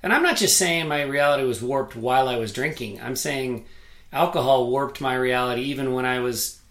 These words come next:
sober. You know, the next morning after a big party night or, or heading out toward the convention, I had this, this vision of myself as, you know, this, this kind of party animal. I thought that was a,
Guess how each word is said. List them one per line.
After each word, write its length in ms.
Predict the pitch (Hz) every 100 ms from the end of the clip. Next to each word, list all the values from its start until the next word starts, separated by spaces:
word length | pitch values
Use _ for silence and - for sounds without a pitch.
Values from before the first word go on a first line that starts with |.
| -
sober. 460 | - 175 185 120 104
You 120 | 120
know, 120 | 123
the 80 | 127
next 220 | 143 139
morning 420 | 131 170 170 127
after 280 | 127 117 131
a 60 | 123
big 220 | 127 107
party 480 | 131 131 127 117 - - - - -
night 340 | 131 131 123 113
or, 140 | 113
or 180 | 135 123
heading 320 | - 151 151
out 260 | 143 165 -
toward 220 | - 131
the 80 | 120
convention, 480 | 123 120 123 107 135
I 80 | 131
had 240 | 165 196
this, 340 | 170 - - - - - - - -
this 160 | - 143
vision 440 | 120 147 190 190 143
of 120 | 113
myself 840 | 123 117 - 127 117 113 - - - - - - -
as, 760 | 143 131 127 127 123 110 - - - - - -
you 160 | 143
know, 160 | 127 123
this, 380 | 127 120 - -
this 300 | 135 123 -
kind 260 | 147 135
of 160 | 123 - - -
party 380 | 165 165 143 139
animal. 300 | 143 151 135
I 80 |
thought 280 | 123 139 123
that 160 | 131 127
was 160 | 117
a, 240 | 113 110